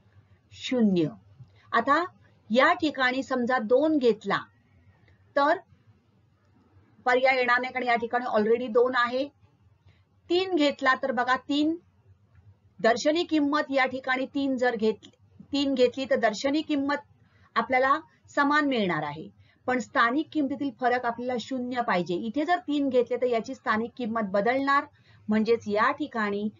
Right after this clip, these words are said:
कोणता अंक असणार आहे? शून्य, कारण शून्य या अंकाची स्थानिक किंमत व दर्शनी किंमत सारखीच असते आणि स्थानिक किंमत शून्याची पण शून्यच असणार आहे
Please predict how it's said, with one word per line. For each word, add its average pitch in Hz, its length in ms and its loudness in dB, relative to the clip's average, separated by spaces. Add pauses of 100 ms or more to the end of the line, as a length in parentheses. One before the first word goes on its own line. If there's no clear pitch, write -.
(300)
कोणता 254 320 0
अंक 269 240 -2
असणार 247 400 -2
आहे? 247 280 0 (260)
शून्य, 226 600 -2 (420)
कारण 226 180 0
शून्य 311 440 -2
या 269 140 0 (120)
अंकाची 214 500 -4
स्थानिक 240 460 -4 (100)
किंमत 220 380 -2
व 208 100 -4
दर्शनी 196 420 -4
किंमत 202 760 -8
सारखीच 226 580 -2
असते 294 400 0 (420)
आणि 208 220 2
स्थानिक 247 580 0
किंमत 320 400 0
शून्याची 262 560 -4
पण 339 200 -4
शून्यच 277 460 -2
असणार 226 360 -2
आहे 196 300 -2